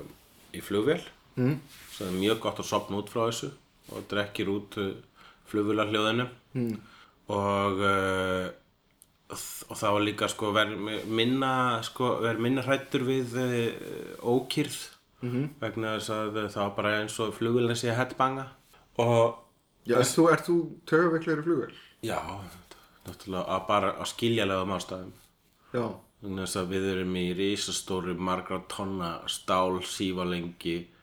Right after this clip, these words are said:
Speaker 1: sem að er í loftinu og hann hristist og við erum að vera bara, "Huh, á, þetta er bara að hristast." Nei, þetta er super scary.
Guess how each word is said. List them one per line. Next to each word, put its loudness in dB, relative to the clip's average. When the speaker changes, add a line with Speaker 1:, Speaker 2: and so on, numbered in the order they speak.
Speaker 1:
sem -4
að -4
er 0
í -6
loftinu -2
og -2
hann -2
hristist -2
og -4
við 2
erum 0
að 0
vera 4
bara, 4
"Huh, 4
á, 0
þetta 2
er 2
bara 2
að -8
hristast." -2
Nei, 2
þetta -8
er -8
super -2
scary. 0